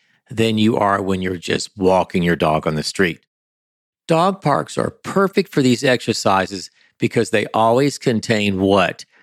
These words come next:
Human and dog triggers in concentration in a contained area. Furthermore, if your dog can see a trigger, even through a chain link fence,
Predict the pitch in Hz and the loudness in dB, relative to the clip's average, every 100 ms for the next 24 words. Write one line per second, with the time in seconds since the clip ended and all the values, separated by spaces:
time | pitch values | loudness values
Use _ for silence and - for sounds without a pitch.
0 | _ _ _ - 113 107 104 107 120 110 | _ _ _ -10 -2 0 2 2 0 0
1 | 110 104 95 95 95 92 - 104 98 92 | -2 0 0 0 -2 -4 -2 -2 0 -4
2 | - _ _ 123 120 120 123 - 113 110 | -6 _ _ -2 2 2 0 0 -2 -2
3 | 120 104 101 90 - 92 85 - _ _ | -2 0 0 -2 -2 -6 -6 -10 _ _
4 | 110 98 95 - 90 90 85 87 131 101 | -8 -4 -4 -4 -6 -4 -2 0 0 0
5 | - - _ _ _ _ _ _ 151 175 | -4 -10 _ _ _ _ _ _ 2 2
6 | 180 151 123 117 - 113 135 117 117 113 | 4 2 2 0 0 -2 0 2 2 2
7 | - 98 - - 196 165 107 - - 95 | -2 -4 -2 0 2 2 0 -4 -2 -2
8 | 92 87 90 123 123 143 160 156 - 160 | 0 -2 -2 -6 0 0 2 0 2 2
9 | 143 - 139 131 123 113 92 - 131 98 | 2 0 -2 0 0 -2 -4 -2 -2 -2
10 | - - | -4 -12